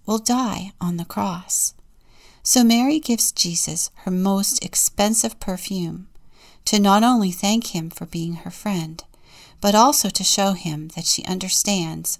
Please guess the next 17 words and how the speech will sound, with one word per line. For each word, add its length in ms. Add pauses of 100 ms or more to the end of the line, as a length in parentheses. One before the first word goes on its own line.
what 200
he 200
is 140
about 340
to 120
do. 400 (1700)
Judas 500
resents 500
Mary 300
for 180
doing 340
this. 360 (180)
He 100
cannot 380
understand 720
her 140
reasons, 720